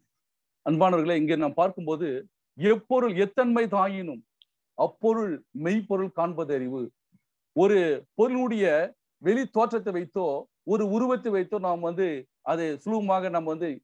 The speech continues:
எடை போடக்கூடாது. அதனுடைய உண்மை தன்மை என்ன, அது உண்மையான தன்மை என்ன என்பதை நாம் உணர்ந்து செயல்பட வேண்டும்.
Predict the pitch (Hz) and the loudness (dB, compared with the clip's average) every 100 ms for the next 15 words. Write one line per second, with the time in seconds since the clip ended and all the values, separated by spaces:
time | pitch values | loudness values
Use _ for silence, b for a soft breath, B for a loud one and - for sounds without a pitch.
0 | _ _ 156 185 170 165 147 135 113 - | _ _ -4 -2 -2 -4 -4 -8 -8 -18
1 | _ _ 151 196 196 175 233 254 247 202 | _ _ -2 -2 0 2 4 4 2 -2
2 | 202 175 160 170 147 - _ _ _ - | -2 -4 -4 -4 -6 -10 _ _ _ -6
3 | 170 196 220 247 240 233 226 190 214 226 | -2 0 2 2 2 2 0 -2 -2 -2
4 | 190 208 208 175 165 156 151 - - 151 | -4 -6 -6 -6 -4 -4 -6 -10 -8 -6
5 | 147 180 196 175 156 151 147 135 123 117 | -2 -4 -4 -4 -4 -4 -6 -6 -8 -10